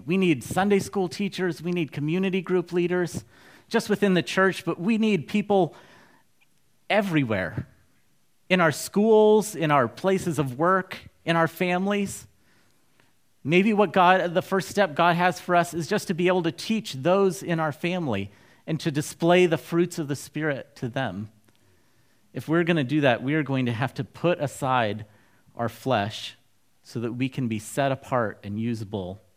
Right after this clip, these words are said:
to God. And lastly, we must become grounded in truth. You look at this last section of these characteristics of our flesh. Without self-control,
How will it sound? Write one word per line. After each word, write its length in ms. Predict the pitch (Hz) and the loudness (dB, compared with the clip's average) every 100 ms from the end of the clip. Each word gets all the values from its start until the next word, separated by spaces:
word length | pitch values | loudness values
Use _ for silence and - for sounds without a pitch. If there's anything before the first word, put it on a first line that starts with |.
| _ _ _ - | _ _ _ -16
to 100 | 107 | -10
God. 420 | 101 95 87 95 _ _ _ _ _ _ _ _ _ _ _ - | -8 -8 -8 -14 _ _ _ _ _ _ _ _ _ _ _ -10
And 140 | 127 139 | -2 2
lastly, 600 | 143 156 - 139 110 - - - - - | 4 2 2 2 2 -4 -18 -20 -20 -2
we 140 | 156 | 2
must 260 | 185 170 - | 2 2 -2
become 400 | 139 - 147 123 | -6 -2 -2 -2
grounded 800 | 117 127 143 151 127 104 104 110 _ _ _ - - | -2 2 2 2 2 0 -2 -8 _ _ _ -20 -10
in 160 | 127 120 | -4 -4
truth. 560 | - - 113 90 - _ _ _ _ - - _ - | -4 -4 -4 -6 -12 _ _ _ _ -20 -20 _ -6
You 80 | 131 | -2
look 180 | 147 | -2
at 80 | 143 | -2
this 220 | 131 - | -4 -4
last 600 | 127 127 127 123 - - - _ _ _ _ _ _ _ _ - | 0 2 2 0 -6 -10 -12 _ _ _ _ _ _ _ _ -20
section 720 | - 147 - - 113 101 110 - _ | -4 -2 -2 -2 -2 -2 -6 -14 _
of 80 | 110 | -8
these 180 | 113 110 | -6 -8
characteristics 920 | - 127 127 - 117 120 - 107 - | -6 -2 -2 -4 -4 -4 -4 -10 -8
of 100 | 113 | -6
our 120 | 98 | -4
flesh. 580 | 98 - 104 101 - - _ _ _ _ _ _ _ _ _ - | -6 -6 -6 -6 -10 -14 _ _ _ _ _ _ _ _ _ -4
Without 400 | 139 151 156 - | 0 4 2 2
self-control, 1080 | - 160 - - 143 - 160 160 165 156 | 2 2 2 -2 -2 0 0 2 0 -4